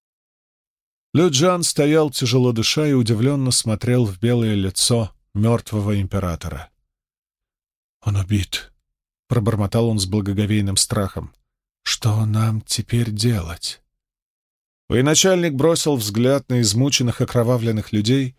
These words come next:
которые принесли дух поля битвы в прекрасный и мирный дворец. Возможно, со временем Джи Джун будет скорбеть о содеянном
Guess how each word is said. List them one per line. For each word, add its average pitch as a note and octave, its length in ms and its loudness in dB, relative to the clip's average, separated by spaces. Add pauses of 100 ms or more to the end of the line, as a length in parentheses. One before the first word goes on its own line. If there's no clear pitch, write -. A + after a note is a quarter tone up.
(180)
которые D#3 400 0
принесли C3 500 2
дух A#2 400 0
поля B2 340 0
битвы G2+ 560 -2 (380)
в - 80 -20
прекрасный A#2+ 760 0
и A2+ 40 2
мирный A#2 400 2
дворец. G#2 760 -2 (920)
Возможно, C#3+ 480 0
со C3 200 2
временем A#2+ 600 -2
Джи G#2+ 180 0
Джун B2+ 340 0
будет A2+ 300 -2
скорбеть A2+ 600 -2
о F2+ 40 -2
содеянном F2+ 800 -2